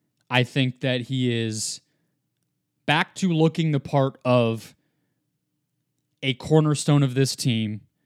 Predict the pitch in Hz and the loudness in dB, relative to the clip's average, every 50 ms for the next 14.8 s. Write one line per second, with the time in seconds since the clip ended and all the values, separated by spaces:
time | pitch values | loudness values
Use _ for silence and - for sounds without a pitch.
0 | _ _ _ _ _ _ _ _ _ _ _ _ 135 135 135 - - 151 147 143 | _ _ _ _ _ _ _ _ _ _ _ _ -4 -2 -2 0 2 2 2 4
1 | 139 139 135 131 131 127 127 123 120 117 - _ _ _ _ _ _ _ - - | 4 2 2 2 2 2 2 0 0 -2 -6 _ _ _ _ _ _ _ -2 2
2 | 156 160 160 160 156 160 156 151 147 143 139 139 - - - - 135 135 143 139 | 4 4 6 6 4 4 4 2 2 2 2 2 0 -4 -12 -8 -4 -2 0 2
3 | 139 147 151 147 143 - 139 135 131 131 131 127 127 127 127 123 123 123 127 139 | 4 4 4 2 0 -2 -4 -2 -2 -2 -2 -2 -2 0 0 0 0 0 0 -2
4 | 127 147 147 143 131 135 131 127 - - 135 120 - - - - 120 117 127 131 | -2 -2 -4 -4 -2 -2 -2 -4 -4 -4 -6 -6 -6 -6 -6 -6 -2 2 4 4
5 | 127 127 127 127 127 123 120 120 123 123 120 113 113 - _ _ _ _ _ _ | 6 4 4 2 0 -2 -2 0 0 0 0 0 -2 -6 _ _ _ _ _ _
6 | _ _ _ _ _ _ - 120 156 170 180 - - 175 156 156 151 151 147 147 | _ _ _ _ _ _ -2 0 0 0 2 0 0 2 2 4 6 6 6 4
7 | 151 143 - 143 143 139 139 131 139 135 131 131 - 139 123 127 127 127 - 131 | 4 4 2 0 2 2 0 0 0 0 -2 -2 -2 -4 -4 -4 -4 -4 -2 -2
8 | 127 123 120 117 - 131 117 113 127 131 127 120 127 120 117 - 131 120 117 113 | -2 -2 -2 -2 -2 -4 -2 0 2 2 2 2 0 -4 -4 -6 -6 -6 -6 -6
9 | 110 104 98 98 _ - 110 107 104 - _ _ _ _ _ _ _ _ _ _ | -8 -12 -14 -16 _ -20 -20 -20 -20 -20 _ _ _ _ _ _ _ _ _ _
10 | _ _ _ _ _ - 131 113 110 - - 156 175 190 196 202 202 - - 185 | _ _ _ _ _ -6 -6 -6 -4 0 2 2 4 4 4 4 2 2 4 4
11 | 180 185 - - 151 143 131 139 147 139 - _ _ _ _ _ _ _ _ _ | 4 4 4 4 2 2 2 0 0 -2 -6 _ _ _ _ _ _ _ _ _
12 | _ _ _ _ _ _ _ _ _ _ _ _ _ _ _ _ _ _ - - | _ _ _ _ _ _ _ _ _ _ _ _ _ _ _ _ _ _ -8 -6
13 | 131 123 - - 151 165 165 160 156 147 - - - 170 175 175 170 156 160 160 | -4 -4 2 4 6 6 6 6 4 4 2 4 4 4 6 4 4 6 6 6
14 | 156 151 151 156 156 147 127 147 139 135 135 127 131 123 - - | 6 4 4 4 2 2 2 2 2 4 2 2 0 -2 -4 -6